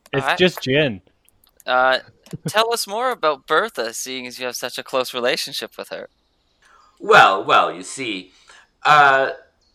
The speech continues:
Speaker 3: <clears throat> I've been here for as long as I can remember. I've been able to make my way and have a, a nice, a nice relationship, you know, a nice, a nice,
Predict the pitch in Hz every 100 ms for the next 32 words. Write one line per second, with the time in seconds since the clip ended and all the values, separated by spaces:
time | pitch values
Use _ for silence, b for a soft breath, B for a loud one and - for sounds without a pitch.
0 | _ _ _ _ _ _ _ - - -
1 | - 185 170 - 117 110 117 104 - 90
2 | 82 104 92 82 78 82 76 80 78 78
3 | 117 175 135 107 92 107 110 - _ _
4 | 196 175 139 110 95 - 90 78 _ b
5 | b b b _ _ 123 131 120 - 120
6 | 117 113 117 131 180 214 127 110 107 _
7 | - 143 127 123 113 107 - 131 131 135
8 | 143 - - - _ b b _ 151 151
9 | 151 160 160 156 139 117 107 107 107 -
10 | 123 147 131 131 131 135 - - 139 131
11 | 135 - -